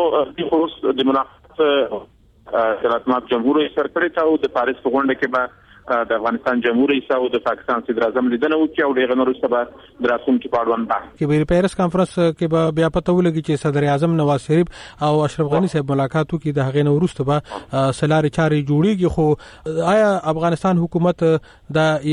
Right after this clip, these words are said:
Speaker 2: باور لري چې کنه د افغا-، پاکستان سیویلین حکومت، آه، یا د نواز شریف حکومت، آه، کنه، آه، آ-، هغه به د سولې خبرې په وړاندې بوزي کنه دا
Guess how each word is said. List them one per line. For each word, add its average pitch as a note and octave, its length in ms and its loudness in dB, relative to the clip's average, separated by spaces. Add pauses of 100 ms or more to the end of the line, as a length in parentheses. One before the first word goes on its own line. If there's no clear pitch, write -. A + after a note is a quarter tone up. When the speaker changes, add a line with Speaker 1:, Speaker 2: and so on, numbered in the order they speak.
(220)
Speaker 2:
باور D3 360 2
لري F#3 260 0
چې A#3 120 -6
کنه F3 360 2
د D#3+ 80 0
افغا-، D3 500 0
پاکستان D3+ 480 0
سیویلین F#3 460 2
حکومت، D#3 520 -2
آه، C#3+ 180 0 (300)
یا D3 120 2
د D3 80 0
نواز D3 200 2
شریف F3 300 0
حکومت، D3 400 -2
آه، B2+ 120 -2 (300)
کنه، D3+ 240 2 (500)
آه، C3 400 0 (220)
آ-، D3 180 0 (220)
هغه D3+ 260 0
به E3+ 380 2 (220)
د D#3 40 0
سولې F3+ 240 0
خبرې D#3+ 300 0
په D#3 120 0
وړاندې D#3+ 340 2
بوزي G3+ 360 0
کنه F3+ 340 2
دا F3+ 400 2